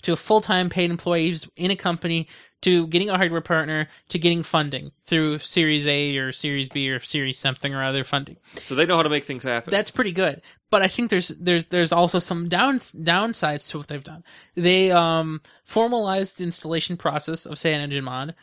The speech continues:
Speaker 1: and it was kinda cool, but Google Play rejected it. So it was in the store for a few days, a couple weeks maybe,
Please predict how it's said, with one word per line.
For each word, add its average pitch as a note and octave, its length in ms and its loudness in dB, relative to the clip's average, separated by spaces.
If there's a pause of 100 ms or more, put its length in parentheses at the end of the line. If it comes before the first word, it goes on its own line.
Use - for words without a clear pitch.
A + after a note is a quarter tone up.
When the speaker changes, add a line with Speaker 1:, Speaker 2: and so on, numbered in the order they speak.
(160)
Speaker 1:
and D3+ 460 -2
it D#3 80 -4
was F3 120 0
kinda F#3+ 180 0
cool, D#3+ 440 -4 (380)
but G#3 440 4
Google F3+ 240 -4
Play E3+ 180 4
rejected D#3 480 2
it. G#2 100 -16 (120)
So - 180 0
it E3 100 2
was E3+ 160 0
in F#3 80 -4
the G3 80 -4
store F3+ 240 0
for - 140 -4
a D#3+ 60 0
few F#3 160 -6
days, D#3 340 2
a D#3 40 -10
couple D3 280 -8
weeks D3 240 -6
maybe, C#3+ 340 -4